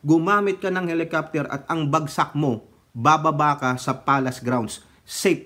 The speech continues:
na safe ka. Hindi lang P S G ang nandun. Sundalo at kapulisan na pinili ng presidente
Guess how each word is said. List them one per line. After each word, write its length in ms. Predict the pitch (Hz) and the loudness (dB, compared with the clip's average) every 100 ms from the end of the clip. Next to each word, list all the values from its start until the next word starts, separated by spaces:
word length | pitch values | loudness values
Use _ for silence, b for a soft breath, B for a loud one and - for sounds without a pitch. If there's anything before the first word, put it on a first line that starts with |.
| 139 | -2
na 80 | |
safe 320 | 139 - 123 - | -2 0 -2 -4
ka. 240 | 151 127 | -8 -4
Hindi 320 | 135 131 170 | 0 2 2
lang 240 | 165 151 - | 0 -4 -2
P 160 | 175 | -2
S 240 | 165 151 - | -2 -6 -2
G 80 | |
ang 160 | 156 143 | -2 -2
nandun. 320 | 139 139 156 139 B B | -2 -2 -4 -6 B B
Sundalo 800 | - 170 151 135 123 202 208 202 | 0 2 4 2 2 2 2 0
at 160 | 156 - | -2 -4
kapulisan 720 | 151 147 151 135 143 127 127 | -4 0 0 0 0 -4 -4
na 240 | 147 196 196 | 0 2 4
pinili 480 | 175 175 185 175 | 2 4 2 2
ng 240 | 170 160 151 | 2 -4 -2
presidente 800 | 156 147 143 143 139 131 147 | -4 0 0 2 0 -2 -6